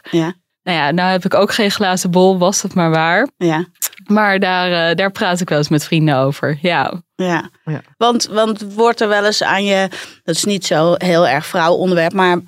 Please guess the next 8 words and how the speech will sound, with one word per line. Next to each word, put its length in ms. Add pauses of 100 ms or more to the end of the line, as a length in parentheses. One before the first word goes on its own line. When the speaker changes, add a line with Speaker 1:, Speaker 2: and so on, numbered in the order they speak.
Speaker 1:
eh, 540
als 200
mensen 380
nu, 160
inflatie 720
is 220
echt 260
het 340